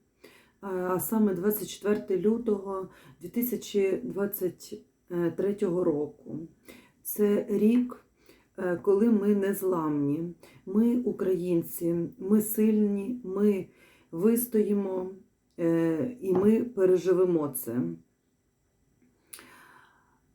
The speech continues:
віримо в Збройні Сили України, молимося, е, дякуємо їм за, е, захист,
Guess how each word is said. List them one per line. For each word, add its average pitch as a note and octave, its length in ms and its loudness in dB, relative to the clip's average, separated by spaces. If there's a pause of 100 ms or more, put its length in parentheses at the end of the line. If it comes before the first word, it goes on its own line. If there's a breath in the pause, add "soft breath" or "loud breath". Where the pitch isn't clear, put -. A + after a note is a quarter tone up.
(640)
віримо G3+ 580 4 (540)
в E3 40 -16
Збройні G3+ 380 2
Сили F#3+ 320 0
України, F#3+ 920 -2
молимося, F#3 880 -2 (680 soft breath)
е, D#3 400 -2 (240)
дякуємо G#3 640 2
їм G3+ 360 2
за, F#3 480 -2 (240)
е, F3 280 2
захист, F3+ 680 -4